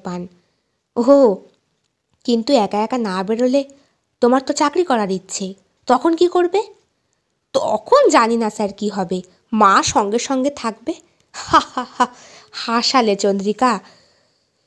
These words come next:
এই বলতে বলতে চন্দ্রিকার মা সেখানে উপস্থিত হন। "হো, এসে গেছেন মাসিমা?" ও চন্দ্রিকাকে জিজ্ঞাসা করছিলাম, "আপনি ওকে একা কেন ছাড়েন না?" "একা ছাড়ি না কেন বাবা?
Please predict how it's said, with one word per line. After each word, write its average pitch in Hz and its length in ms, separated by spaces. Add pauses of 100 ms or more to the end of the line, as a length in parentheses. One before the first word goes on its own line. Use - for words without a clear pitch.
(380)
এই 349 260
বলতে 269 380
বলতে 254 360
চন্দ্রিকার 226 580 (320)
মা 214 300
সেখানে 226 460
উপস্থিত 190 600
হন। 190 220 (400)
"হো, 339 340 (260)
এসে 254 260
গেছেন 294 320
মাসিমা?" 359 520 (240)
ও 285 120
চন্দ্রিকাকে 233 600
জিজ্ঞাসা 214 400
করছিলাম, 196 580 (440)
"আপনি 208 420
ওকে 294 200
একা 233 340
কেন 196 260
ছাড়েন 190 360
না?" 185 220 (880)
"একা 196 300
ছাড়ি 190 340
না 202 100
কেন 208 260
বাবা? 214 380